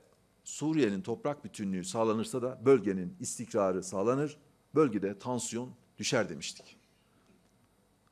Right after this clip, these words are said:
Bu önerimize kulak asılmadı. Olsaydı bu öneri gerçekleşseydi, hayat bulsaydı, esasen ne Astana'ya gerek vardı, ne de Rusya'nın önermiş olduğu şimdi Suriyeli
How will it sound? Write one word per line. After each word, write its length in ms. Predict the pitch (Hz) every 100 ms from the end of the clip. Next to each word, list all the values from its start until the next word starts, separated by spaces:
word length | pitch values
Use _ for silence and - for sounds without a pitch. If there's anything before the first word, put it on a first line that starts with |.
| _ _
Bu 260 | 135 202 180
önerimize 600 | 120 120 123 120 110 123 - _ _ _
kulak 260 | 127 117
asılmadı. 420 | 95 - 104 82 - - _ _ _ _ - _ -
Olsaydı 560 | 160 156 233 214 120
bu 100 | 98
öneri 320 | 82 95 87 95
gerçekleşseydi, 1120 | 113 107 135 - - _ 110 110 - 151 90
hayat 380 | 82 110 117 -
bulsaydı, 500 | 104 - 104 95 117 _ _ _ _ _ -
esasen 500 | 147 131 101 101 82 82
ne 120 | 113
Astana'ya 540 | 113 113 - 123 120 123
gerek 340 | 110 110 -
vardı, 380 | 87 78 104 123 _ _ _
ne 160 | 113 123
de 60 | 113
Rusya'nın 540 | 98 107 107 98 98
önermiş 460 | - 101 98 110 110
olduğu 500 | 85 82 92 107 113 - _ _
şimdi 480 | - 117 92 101 -
Suriyeli 640 | - - 101 92 95 92